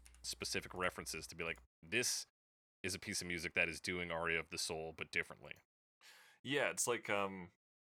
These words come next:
Speaker 2: maybe it is like, I Believe in a Thing Called Love, but, like, I think that's, like, th-, there's some guitar solos that are literally just, like, the, like, chorus chords just, like, played a little bit higher, and that's it.
Speaker 1: Mm-hmm.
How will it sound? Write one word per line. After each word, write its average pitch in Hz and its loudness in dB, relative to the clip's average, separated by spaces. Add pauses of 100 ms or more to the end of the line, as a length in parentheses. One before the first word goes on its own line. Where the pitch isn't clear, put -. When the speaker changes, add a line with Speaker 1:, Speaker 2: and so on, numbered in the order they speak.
(800)
Speaker 2:
maybe 120 0
it 92 4
is 131 4
like, 80 2 (220)
I 95 0
Believe 92 0
in 87 0
a 85 -6
Thing 85 -4
Called 80 -4
Love, 80 2
but, 76 0
like, 80 -2 (1400)
I - -8
think 104 -4
that's, 95 2
like, 71 -6
th-, 95 -8
there's 120 2
some 113 4 (160)
guitar 92 4
solos 82 2
that 87 2
are 82 2
literally 82 0
just, 82 0
like, 80 -2 (460)
the, 78 0
like, 78 -4 (320)
chorus 87 2 (140)
chords 78 2
just, - -2
like, - -4
played 80 2
a 85 2
little 85 0
bit 78 2
higher, 95 6
and 85 0
that's 80 2
it. 113 4
Speaker 1:
Mm-hmm. 131 0